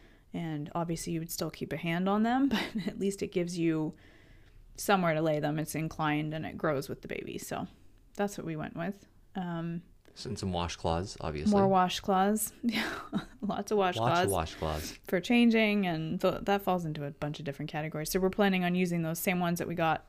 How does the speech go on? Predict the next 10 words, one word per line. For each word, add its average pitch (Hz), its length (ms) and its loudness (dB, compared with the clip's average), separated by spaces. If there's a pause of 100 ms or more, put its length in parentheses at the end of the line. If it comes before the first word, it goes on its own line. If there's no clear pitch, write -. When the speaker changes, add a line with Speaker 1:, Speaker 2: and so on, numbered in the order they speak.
(180)
Speaker 1:
the - 100 -6
multi-pack, 165 800 -2 (680)
um, 156 500 -4 (880)
from 175 160 -4
both 151 200 -2
ikea 156 420 -4
and 147 180 -2
Babies 147 280 -4
R 151 100 -4
Us. 156 280 -8